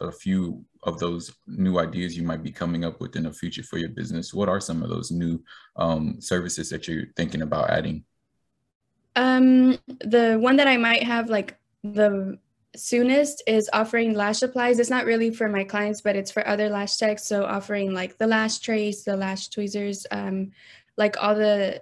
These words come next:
Speaker 2: uh, supplies that we need. Um, for my clients, um, I'm planning to go get my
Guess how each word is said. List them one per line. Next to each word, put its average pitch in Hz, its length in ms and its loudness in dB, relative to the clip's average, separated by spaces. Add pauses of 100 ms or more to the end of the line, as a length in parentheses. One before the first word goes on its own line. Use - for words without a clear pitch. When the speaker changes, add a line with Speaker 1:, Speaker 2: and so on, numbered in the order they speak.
Speaker 2:
uh, 196 200 -4
supplies 208 460 -2
that 214 140 0
we 208 120 0
need. 208 420 -2 (640)
Um, 220 200 2
for 233 100 2
my 220 160 4
clients, 226 560 0
um, 208 480 0
I'm 208 220 2
planning 226 320 2
to 233 120 0
go 214 280 0
get 208 400 0
my 208 200 0